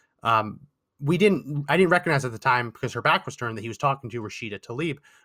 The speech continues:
but he was. The leftist media, social media, leftists on social media, when I, after the show ended, I, I was like, "Well, what did I miss?" 'Cause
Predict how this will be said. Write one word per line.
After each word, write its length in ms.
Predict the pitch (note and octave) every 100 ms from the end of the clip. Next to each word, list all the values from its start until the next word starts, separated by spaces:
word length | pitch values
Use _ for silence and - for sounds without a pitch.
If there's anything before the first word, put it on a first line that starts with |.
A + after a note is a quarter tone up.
| _
but 140 | C#3+ -
he 200 | C#3 B2+
was. 480 | D#3+ A3 G#2+ G2+ - _ _ -
The 380 | C3+ B2 D3+
leftist 720 | C#3 D#3 G#3 - G3 D3 - -
media, 560 | B2+ D#3+ F#3+ C3 - - _ _ _ _
social 380 | - F#3 D3+ D3+
media, 220 | C3 G#2+
leftists 340 | B2 C#3+ D3
on 80 | D3+
social 300 | C#3+ D3 C#3+
media, 200 | B2 G#2 - _ _ _ _ _ _ _ _ _ -
when 180 | E3 F3
I, 80 | E3
after 200 | D3+ E3
the 80 | F3
show 200 | C#3+ F#3
ended, 180 | E3+ B2+
I, 120 | A#2+
I 120 | A#2
was 140 | B2 A#2+
like, 100 | A#2
"Well, 120 | B2
what 80 | B2+
did 80 | A#2+
I 80 | A#2
miss?" 320 | - - -
'Cause 240 | D3 C3